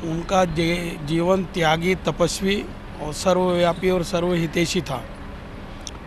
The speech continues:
उनका जीवन प्रेरणादायी था। उन्होंने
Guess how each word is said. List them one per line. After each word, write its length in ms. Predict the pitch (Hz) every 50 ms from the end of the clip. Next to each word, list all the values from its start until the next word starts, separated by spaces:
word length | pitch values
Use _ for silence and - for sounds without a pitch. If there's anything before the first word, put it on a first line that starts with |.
| - - - - -
उनका 300 | 165 160 156 147 165 175
जीवन 340 | 165 165 170 175 185 185 170
प्रेरणादायी 680 | 165 - 170 170 170 170 175 180 175 165 165 151 147 143
था। 220 | - - 143 135 123 - - - - - - - - - - - - - - - - - - -
उन्होंने 460 | 151 147 156 170 175 180 190 185 180